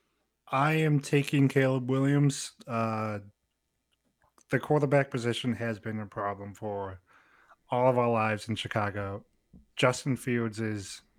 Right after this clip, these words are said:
definitely one of the most exciting athletes we've seen, one of the most exciting quarterbacks we've seen. But, well, after his third year, he hasn't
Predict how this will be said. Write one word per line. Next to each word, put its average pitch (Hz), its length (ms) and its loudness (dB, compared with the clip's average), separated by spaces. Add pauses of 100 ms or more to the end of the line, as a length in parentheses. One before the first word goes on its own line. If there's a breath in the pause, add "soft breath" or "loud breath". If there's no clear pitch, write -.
(420)
definitely 123 400 2
one 117 140 0
of 110 100 0
the 110 60 0
most 110 280 -2
exciting 110 760 -2 (480)
athletes 113 520 -2
we've 107 140 -4
seen, 107 500 -2 (500 soft breath)
one 127 160 2
of 120 100 2
the 120 60 2
most 117 200 0
exciting 110 380 -2
quarterbacks 107 600 -4
we've 101 120 -8
seen. 98 480 -8 (160)
But, 110 260 -2 (1160)
well, 123 300 4
after 131 440 2
his 117 220 0
third 110 280 0
year, 104 380 -6
he 120 180 0
hasn't 123 440 2